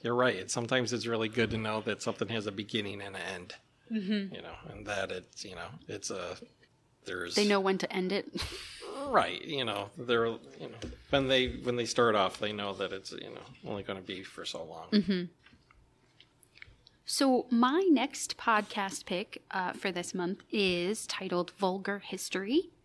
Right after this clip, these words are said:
Speaker 2: hosted by Ann Foster. This is a women's history and comedy podcast that focuses on the scandalous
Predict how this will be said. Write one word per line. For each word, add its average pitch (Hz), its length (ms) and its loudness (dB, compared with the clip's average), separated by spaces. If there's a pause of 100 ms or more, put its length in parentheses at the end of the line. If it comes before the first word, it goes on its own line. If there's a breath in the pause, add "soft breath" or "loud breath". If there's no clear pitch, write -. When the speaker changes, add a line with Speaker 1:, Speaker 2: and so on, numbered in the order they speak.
(160)
Speaker 2:
hosted 190 360 -2
by 180 300 0
Ann 180 220 -2
Foster. 196 520 -4 (600 soft breath)
This 240 160 2
is 240 100 0
a 220 80 2
women's 190 380 2
history 185 600 -2
and 190 200 -2
comedy 175 360 2
podcast 165 540 -2
that - 120 -12
focuses 175 560 -2
on 185 260 4
the 180 80 -2
scandalous 320 800 2